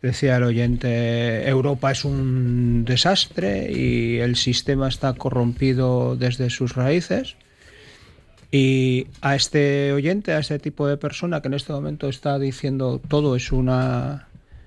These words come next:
eh, porquería", pues habrá que decirle que cuidado con abrir el, el desagüe de la bañera, porque con el agua sucia se va a ir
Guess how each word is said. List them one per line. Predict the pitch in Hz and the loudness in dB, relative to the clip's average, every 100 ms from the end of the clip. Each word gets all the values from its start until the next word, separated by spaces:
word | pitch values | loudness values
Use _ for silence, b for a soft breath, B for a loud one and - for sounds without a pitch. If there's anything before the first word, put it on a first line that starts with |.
| b b - - | b b -20 -16
eh, | - - | -14 -6
porquería", | - 127 123 135 170 170 226 226 | 0 2 2 2 4 2 0 -4
pues | 131 131 | -6 -2
habrá | 120 123 123 | 0 0 0
que | 135 | 0
decirle | 135 - 151 160 180 | 0 0 -2 -2 -4
que | - 123 | -4 -4
cuidado | - 123 131 123 | 0 2 2 2
con | 123 123 | 0 0
abrir | 123 135 120 | 2 0 0
el, | 120 117 113 107 170 - | 0 0 -2 -4 -8 -12
el | - 127 117 113 | -4 -2 -2 -2
desagüe | 127 - 139 135 | -2 0 2 2
de | 135 131 | 0 0
la | 131 | -2
bañera, | 135 156 170 | -2 -4 -4
porque | 170 117 117 123 | -4 -4 -4 -6
con | - 120 117 | -4 -2 0
el | 117 | 0
agua | 117 120 | 0 -2
sucia | - 131 - 147 151 B B B B - | -2 -2 2 2 0 B B B B -12
se | - 139 | 0 2
va | 131 | 4
a | 131 | 4
ir | 135 135 | 4 0